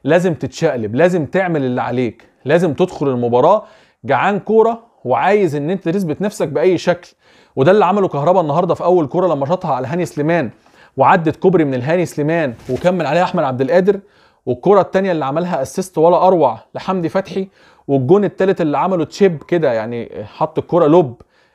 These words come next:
ال وان بقى لو الناس تلعب بلاي ستيشن وعارفه القصه، من فوق، آه، عمر، آه، صلاح حارس مرمى، آه، نادي، آه، سموحه الثاني، بعد طبعا ما هاني سليمان خرج. المفروض ما اعرفش بقى دي اصابه ولا غضب من طارق العشري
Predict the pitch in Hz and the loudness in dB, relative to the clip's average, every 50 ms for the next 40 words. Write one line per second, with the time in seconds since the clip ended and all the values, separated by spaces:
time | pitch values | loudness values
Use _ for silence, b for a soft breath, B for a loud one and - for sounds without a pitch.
0 | _ - 160 175 165 156 156 165 175 156 135 156 156 147 135 131 127 139 147 143 | _ -2 0 2 4 6 6 4 4 2 0 0 0 0 0 -2 -2 -6 -8 -8
1 | - 160 143 131 123 135 143 139 - - 143 131 120 120 135 - - 131 - - | -8 -8 -6 -6 -6 -8 -8 -8 -8 -8 -8 -8 -6 -8 -8 -8 -10 -10 -4 -4
2 | 156 143 - - 104 - _ _ _ _ - 127 127 120 - - 180 185 170 - | -4 -4 -4 -10 -14 -16 _ _ _ _ -6 -4 -4 -2 2 4 6 6 4 2
3 | - - _ _ _ _ _ _ _ _ _ _ _ - 127 123 123 123 120 120 | -2 -10 _ _ _ _ _ _ _ _ _ _ _ -6 -4 -2 -2 -4 -4 -6
4 | 120 120 120 117 117 113 113 113 110 120 143 185 196 175 156 135 120 117 117 - | -6 -6 -6 -4 -4 -2 -2 -2 0 2 2 4 4 4 2 2 0 -2 -4 -4
5 | 117 120 117 - - 135 143 175 196 196 - - - _ _ _ _ _ _ _ | -2 -4 -4 -2 2 4 4 4 4 2 -2 -10 -20 _ _ _ _ _ _ _
6 | _ _ - _ _ _ _ _ _ _ _ _ _ - - 147 165 165 139 - | _ _ -20 _ _ _ _ _ _ _ _ _ _ -6 -2 2 2 2 2 2
7 | 147 151 170 170 147 131 - - b b b b b b _ - 123 120 123 139 | 2 4 4 4 2 0 -2 -4 b b b b b b _ -6 -4 -2 0 0
8 | 156 165 139 135 127 120 92 - 113 110 107 104 101 - 131 127 143 156 170 - | 0 0 0 -2 -2 -2 -4 -4 -2 -2 -2 -2 -2 -2 -2 0 2 2 0 0
9 | - 117 104 127 - _ - 180 185 180 185 190 170 139 143 147 147 143 147 156 | -2 -6 -6 -6 -4 _ 2 2 2 2 0 -2 -2 0 0 0 2 2 0 0
10 | 151 135 127 120 135 156 151 - - 139 151 151 - - 175 165 160 151 135 127 | 0 -2 -4 -4 -4 -4 -4 -4 -4 -4 -6 -6 0 2 4 4 4 2 0 -4
11 | - b b b b b b b b b 127 123 123 127 120 - 180 180 175 156 | -12 b b b b b b b b b -8 -4 -4 -2 0 0 0 0 0 2
12 | 131 139 170 - - 156 165 170 165 143 135 127 - - 165 170 151 143 143 147 | 2 2 2 2 2 0 0 0 0 -2 -4 -4 0 2 2 4 4 4 4 4
13 | 139 127 117 113 117 117 123 151 160 151 131 123 120 113 - 156 151 139 123 120 | 4 2 0 0 -2 -2 -2 0 0 0 -2 -2 -6 -6 -4 -4 -4 -4 -4 -6
14 | 110 131 143 135 - 143 131 131 | -6 -6 -6 -6 -6 -6 -6 -6